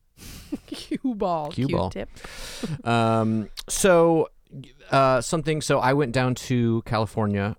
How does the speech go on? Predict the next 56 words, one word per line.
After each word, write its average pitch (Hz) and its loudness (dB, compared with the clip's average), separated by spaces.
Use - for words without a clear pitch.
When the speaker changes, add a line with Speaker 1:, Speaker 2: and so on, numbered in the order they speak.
Speaker 2:
um, 98 -2
on 101 -2
my 92 -4
ch-, - -14
while 98 -4
my 92 -2
children 101 -6
were 87 -6
out 90 -8
of - -12
school - -8
for 92 -12
spring 98 -8
break. - -10
We 95 -10
went - -12
to - -18
Palm 95 -10
Springs 92 -8
in 98 -10
Los 92 -10
Speaker 1:
Mm, 82 -6
Speaker 2:
Angeles. 92 -8
Speaker 1:
lovely. 156 -10
Speaker 2:
It 143 -6
was 120 -8
so 80 -10
nice. 78 -10
Speaker 1:
Oh, 208 -8
I 160 -8
want 151 -10
a 151 -10
vacation. 139 -12
Speaker 2:
It 98 -2
was 95 -8
nice. - -10
Speaker 1:
<laughs> - -8
Yeah. 254 -4
Speaker 2:
But 120 2
you 151 2
did 131 0
something 98 -2
very, 95 -2
very 90 -4
cool. 90 -2
Speaker 1:
I 226 2
did. 170 0
Speaker 2:
I 107 2
wanna 120 4
Speaker 1:
I - 2
Speaker 2:
hear 160 2
Speaker 1:
did. - 0
Speaker 2:
about 90 0
it. 87 -6
Tell 127 0
us - -8